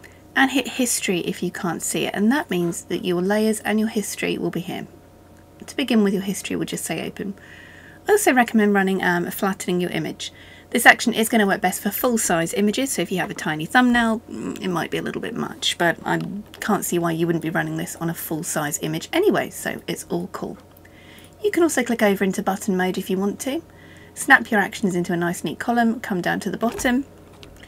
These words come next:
and, uh, you'll see the action here, the banding buster, the paint solid colour, and the snapshot and flatten. So let's get started. It's really, really simple. So open up your image and identify the area of banding.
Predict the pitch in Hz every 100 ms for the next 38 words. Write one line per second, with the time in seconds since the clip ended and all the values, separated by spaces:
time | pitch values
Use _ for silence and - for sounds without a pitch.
0 | - - 202 185 180 - 156 160 185 196
1 | 165 - 151 - - 170 147 - 202 233
2 | 247 233 226 - 202 - 220 - 170 165
3 | - 190 - 180 170 175 - - - 165
4 | 208 190 180 - 190 - - - - -
5 | - 339 415 254 240 - 226 - - 156
6 | 165 - - 415 214 233 262 262 220 175
7 | 175 156 151 156 - 202 - 330 - 247
8 | - 175 180 - 180 175 190 180 - 170
9 | 175 170 170 156 160 - 190 214 240